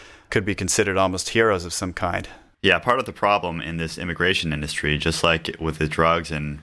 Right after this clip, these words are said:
Speaker 2: formerly alcohol, is that the people engaging with each other in this industry have no access to a justice system to enforce any kind of a contract or agreement between them.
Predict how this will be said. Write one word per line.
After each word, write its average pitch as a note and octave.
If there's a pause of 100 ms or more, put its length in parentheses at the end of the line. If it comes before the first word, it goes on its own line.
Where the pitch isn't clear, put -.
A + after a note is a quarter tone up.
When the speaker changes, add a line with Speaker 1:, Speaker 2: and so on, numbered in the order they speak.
Speaker 2:
formerly E2
alcohol, C#2+ (280)
is F2+
that F#2
the E2+
people G#2
engaging F#2+
with E2
each D2+
other D2
in D2
this D2+
industry D#2 (340)
have F2+
no G#2
access G2
to F2+
a D#2+
justice F2
system D2+
to D#2
enforce D#2+
any D#2+
kind D#2+
of C#2+
a D#2+
contract F2
or D2
agreement E2
between F#2
them. C2